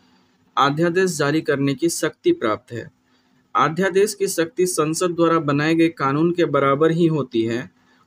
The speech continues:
और यह तत्काल लागू हो जाती है। अध्यादेश का प्रभाव संसद सत्र में शुरू होने के छह सप्ताह तक रहता, रहता है। अगला प्रश्न है दोस्तों, निम्न में से भारतीय संविधान का कौन सा अनुच्छेद नागरिकता से संबंधित है?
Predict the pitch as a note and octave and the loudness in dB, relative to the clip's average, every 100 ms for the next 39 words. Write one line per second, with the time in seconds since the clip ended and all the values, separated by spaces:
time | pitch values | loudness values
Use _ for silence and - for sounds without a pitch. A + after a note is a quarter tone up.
0 | - C3 C#3+ F3 E3+ D3 - D#3+ E3 D#3 | -2 2 4 2 0 -4 -4 0 2 2
1 | C#3+ D#3 D3+ C#3 A#2 G#2 - G2 A2 - | 0 0 0 0 0 -2 -4 -16 -18 -20
2 | _ _ _ _ _ _ G#2 C#3 D3+ F#3+ | _ _ _ _ _ _ -2 -2 -2 0
3 | F#3 G3 - F3+ F3 D#3 C#3 D3+ E3 E3+ | 2 0 0 -2 0 -2 -2 0 0 0
4 | D#3 D3+ - F3+ F3 E3 D#3+ D#3+ D#3+ - | -4 -6 -2 -4 0 -2 0 -2 -2 -2
5 | D#3+ E3+ D3+ D3 D3 - B2+ D3 - E3 | 2 2 2 -2 -2 -2 -4 -4 -4 -2
6 | D#3+ - D3+ - D3 D#3 D3+ D3 C3 C3 | -2 -4 -8 -4 -4 -2 -4 -4 -4 -4
7 | - G#2+ G2+ - _ A#2+ C3+ B2+ A2 G#2 | -4 -6 -6 -18 _ -2 -2 -2 -6 -6
8 | G2+ - _ _ _ _ _ _ _ _ | -12 -20 _ _ _ _ _ _ _ _
9 | _ _ _ B2+ E3 F#3 F#3+ F#3+ G3+ G3 | _ _ _ -2 0 0 0 -4 -4 0
10 | F3 F3 E3+ F#3+ F3 F3 F3 F3 F3 F3+ | 0 0 -2 0 2 4 4 2 0 -4
11 | C#3 C#3 C#3 - F3 F3 D#3 D#3 D#3 E3+ | -4 -2 -2 -2 -4 -2 -2 -4 -2 -2
12 | E3+ D#3+ D#3+ D3 D#3 F3+ F#3+ D#3 C#3+ C3 | 0 -2 -4 -4 -2 -2 -2 0 0 -2
13 | - C#3 C#3+ C#3 C3+ C#3 C#3 - E3+ E3+ | -2 -4 -2 -2 0 0 -2 -2 -2 0
14 | E3+ D3 C3+ C3+ C#3 B2 - G#2+ | -2 -2 -2 -2 0 -2 -4 -8